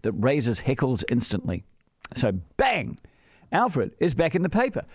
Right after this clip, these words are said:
for the second day. Alfred refuses to apologise, but he mitigates the word, saying, "Okay, um, let's not say Holocaust, let's just say the tragedy of abortion,"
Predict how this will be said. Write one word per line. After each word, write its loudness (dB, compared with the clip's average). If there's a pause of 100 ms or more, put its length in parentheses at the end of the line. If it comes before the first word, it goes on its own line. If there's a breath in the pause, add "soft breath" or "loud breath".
(160 loud breath)
for -2
the 2
second 0
day. 0 (580 loud breath)
Alfred -2 (180)
refuses 0
to 2
apologise, 2 (340 loud breath)
but 2
he 2
mitigates 2
the -2
word, 2
saying, 2
"Okay, 2
um, 0
let's 0
not 0
say 2 (520 loud breath)
Holocaust, 2
let's 0
just 2
say 2 (260 loud breath)
the 2
tragedy 2
of 2
abortion," 0